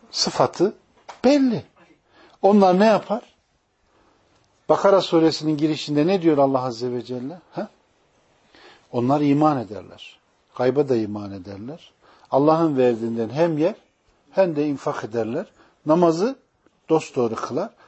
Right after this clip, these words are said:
Zekatı da verirler. Bak bu sıfatları. Peki ayağa kayan,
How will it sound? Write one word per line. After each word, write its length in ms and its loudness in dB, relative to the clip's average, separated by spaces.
Zekatı 520 0
da 160 -8
verirler. 380 -2
Bak 180 -6
bu 60 -8
sıfatları. 680 -4
Peki 560 4
ayağa 440 6
kayan, 440 4